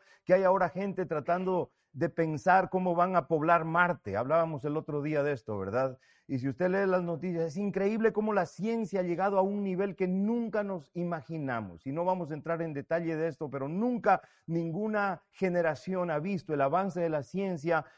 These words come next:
como lo hemos visto nosotros. Pero es terriblemente triste que mientras más se ha incrementado el conocimiento intelectual, lo único que ha logrado es profundizar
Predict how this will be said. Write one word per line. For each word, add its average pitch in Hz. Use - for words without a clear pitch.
como 160
lo 147
hemos 190
visto 170
nosotros. 135
Pero 165
es 202
terriblemente 196
triste 160
que 151
mientras 147
más 190
se 220
ha 220
incrementado 180
el 151
conocimiento 151
intelectual, 151
lo 143
único 196
que 180
ha 170
logrado 165
es 143
profundizar 143